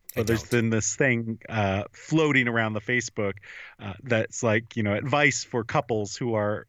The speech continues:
Speaker 2: working from home together, make up a coworker and blame everything on that coworker.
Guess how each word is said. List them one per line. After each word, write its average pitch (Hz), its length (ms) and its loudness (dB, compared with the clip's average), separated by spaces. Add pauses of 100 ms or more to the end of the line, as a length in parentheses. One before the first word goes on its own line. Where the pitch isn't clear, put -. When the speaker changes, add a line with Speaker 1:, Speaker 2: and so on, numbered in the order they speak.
(140)
Speaker 2:
working 127 380 0
from 107 180 -4
home 131 360 0
together, 110 520 0 (380)
make 131 300 2
up 120 260 0 (100)
a 113 400 2
coworker 117 640 0
and 117 220 -6
blame 127 280 0
everything 120 400 0
on 104 100 0
that 95 140 -4
coworker. 98 560 -2